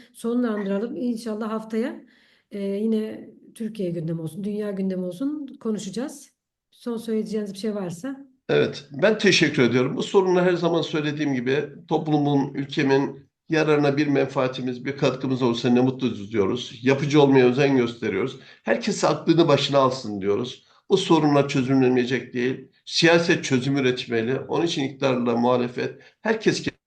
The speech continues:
Speaker 2: kendisiyle yüzleşmeli diyoruz. Ve yarınlarımızdan umutsuz değilim, karamsar hiç değilim. Ama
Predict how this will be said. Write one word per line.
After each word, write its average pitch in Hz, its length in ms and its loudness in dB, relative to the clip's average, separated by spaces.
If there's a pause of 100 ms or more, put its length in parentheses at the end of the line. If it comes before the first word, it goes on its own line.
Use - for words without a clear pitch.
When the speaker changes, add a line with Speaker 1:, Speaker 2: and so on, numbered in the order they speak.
(120)
Speaker 2:
kendisiyle 107 340 -4
yüzleşmeli 101 560 -4
diyoruz. 143 520 -6 (360)
Ve 180 60 6
yarınlarımızdan 143 880 4
umutsuz 135 400 -2
değilim, 117 280 -2
karamsar 123 500 0
hiç - 320 -4
değilim. 107 460 -6
Ama 127 380 -2